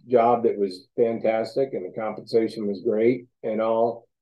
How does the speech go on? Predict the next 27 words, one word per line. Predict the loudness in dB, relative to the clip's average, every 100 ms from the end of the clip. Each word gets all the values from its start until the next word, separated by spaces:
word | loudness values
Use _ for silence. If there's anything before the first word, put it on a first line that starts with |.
| _ -8
um, | -2 0 0 -4 -2
but | 0
I | 4
really | 6 6
wanted | 4 0
to | -2
be | 0
in | 0
this | -2 -2
other | 0 0
place. | -2 -6 -8 -10 -18 -16
And | -14 -12
so | -6 -2 2 4 2 -2 -10 -20 -20 -16
my | -8 -4
wife | -2 0 -2 -4
will | -8
tell | -4 -4
you | -2
it | -6
was | -6
almost, | -6 -2 0 0 -4 _ _ _ _ _ -12
um, | -10 -8 -10 -12 -14 -20 -18 -20 -6
giddily | -2 -2 -2 -2 -6 -8 _ -8
that | -4 -4 -8 _ _ -4
I | -2
went | 0 -2 0
after, | 0 -2 0 -2 -2